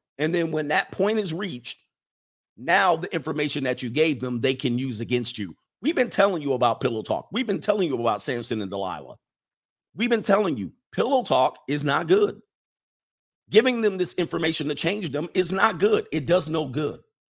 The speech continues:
The best way to change is to walk. The best way to change is to boycott. The best way to change is to not get married until they have to force the change. Not having the women change, because that's never gonna happen. Okay, and I'm not talking negative,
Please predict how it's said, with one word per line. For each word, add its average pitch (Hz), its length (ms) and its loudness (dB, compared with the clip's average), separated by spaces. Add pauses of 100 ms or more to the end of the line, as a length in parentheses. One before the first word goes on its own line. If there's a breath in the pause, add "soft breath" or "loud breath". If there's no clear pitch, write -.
(420)
The 143 100 0
best 151 300 2
way 208 120 2
to 240 120 -6
change 127 560 -2
is 131 140 -4
to - 120 -8
walk. 131 500 0 (1000)
The 151 100 0
best 160 220 2
way 220 120 2
to 240 80 -4
change 135 540 -4
is 143 180 -4
to 160 140 -4
boycott. 131 640 0 (380)
The 151 100 0
best 175 220 2
way 233 120 2
to 247 80 -2
change 143 460 -2
is 180 140 2
to - 100 2
not 202 260 2
get 160 140 -4
married 156 300 2
until 165 260 0
they 180 140 0
have 165 200 0
to 151 80 -4
force 196 320 2
the 156 80 -8
change. 107 480 -6 (380)
Not 190 260 4 (340)
having 170 340 0
the 151 60 -2
women 143 280 -2
change, 156 360 -4
because 113 280 -6
that's 143 240 -2
never 147 420 2
gonna 139 180 -2
happen. 98 380 -10 (540)
Okay, 156 280 -2
and 165 120 0
I'm 175 100 0
not 165 160 2
talking 127 340 -2
negative, 120 460 0